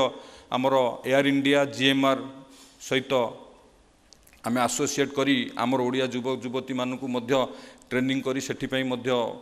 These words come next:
ଅ, ନିଯୁକ୍ତିର ସମ୍ଭାବନା ଆମେ ସୃଷ୍ଟି କରଉଛୁ ଏବଂ ପ୍ରଥମ ଫେଜରେ ଚାଳିଶ ଜଣ ମଧ୍ୟ ଏୟାର ଇଣ୍ଡିଆ ସହିତ କୋଲାବୋରେସନରେ ଯାଇଛନ୍ତି। ତେଣୁ ଆମ ସରକାର ପଚାଶ ଦିନ ଭିତରେ ଆହୁରି ବି ବହୁତ ଗୁଡ଼ିଏ କାର୍ଯ୍ୟକ୍ରମ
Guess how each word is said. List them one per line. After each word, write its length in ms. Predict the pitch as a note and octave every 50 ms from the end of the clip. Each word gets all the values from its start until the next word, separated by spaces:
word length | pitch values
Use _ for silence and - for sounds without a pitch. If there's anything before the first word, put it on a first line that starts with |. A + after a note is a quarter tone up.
| - - - - - -
ଅ, 140 | - A2 A2+ A2+ A2 G#2+ G#2+ G2+ -
ନିଯୁକ୍ତିର 500 | G#2 A2+ A#2+ A#2 B2+ C3 - - C#3 C3+
ସମ୍ଭାବନା 480 | C3 - C3 B2 B2 C3 B2+ C3 C3+ C3 B2+
ଆମେ 160 | B2 B2+ B2+
ସୃଷ୍ଟି 340 | B2 - C3+ B2 - - C3 B2
କରଉଛୁ 300 | B2+ B2 B2+ C3 C3 C#3+
ଏବଂ 180 | C#3 A#2+ A#2+ C3 C3
ପ୍ରଥମ 300 | - A#2+ A#2 - - C3 B2+ B2
ଫେଜରେ 280 | C3 B2+ A#2+ A#2+ B2+ B2+ B2
ଚାଳିଶ 280 | - A#2 B2 B2+ A#2+ A#2+
ଜଣ 140 | B2+ B2+ B2+
ମଧ୍ୟ 240 | B2+ B2+ B2 A2+ B2+ B2+ A#2
ଏୟାର 220 | A#2 B2 B2 B2
ଇଣ୍ଡିଆ 240 | B2+ B2 A#2+ B2 B2
ସହିତ 300 | A#2 - A#2+ A#2+ A#2+ - B2 A2+ A2 -
କୋଲାବୋରେସନରେ 640 | A#2 A2+ B2 B2 A#2 A#2 A#2+ - - B2 A#2+ B2 A#2+ G#2+
ଯାଇଛନ୍ତି। 420 | A2 A#2 A#2+ - B2 B2 B2 F3 F3 - - - - - - _ -
ତେଣୁ 160 | B2 C3+ C#3 B2+
ଆମ 140 | A#2 A#2 B2 C3 B2 -
ସରକାର 300 | B2+ A#2 - - D3 C#3+ -
ପଚାଶ 300 | B2 A#2 - C3+ B2+ A2
ଦିନ 180 | A#2+ C3+ C3+ C3 A#2
ଭିତରେ 360 | G#2+ A2 - - C#3+ A#2+ A#2 G#2 - - - - G#2
ଆହୁରି 220 | A2+ B2 C3+ D3 C#3+
ବି 100 | D3 D3 A#2+
ବହୁତ 220 | A#2+ A#2+ B2+ B2 B2+
ଗୁଡ଼ିଏ 240 | B2+ C3+ C3 C3+
କାର୍ଯ୍ୟକ୍ରମ 520 | C3 C3 A#2+ A2+ A2+ B2+ B2+ - C3+ C3